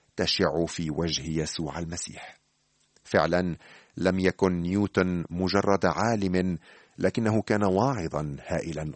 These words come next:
أيضا. صديقي، لقد أعمى الشيطان أذهان غير المؤمنين حتى لا يتجهوا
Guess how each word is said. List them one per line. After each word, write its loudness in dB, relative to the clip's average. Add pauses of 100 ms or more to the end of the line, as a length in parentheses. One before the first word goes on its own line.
أيضا. -8 (880)
صديقي، 0 (500)
لقد 2 (100)
أعمى 2
الشيطان 0
أذهان 0
غير 0
المؤمنين -2 (380)
حتى -4
لا -2
يتجهوا -4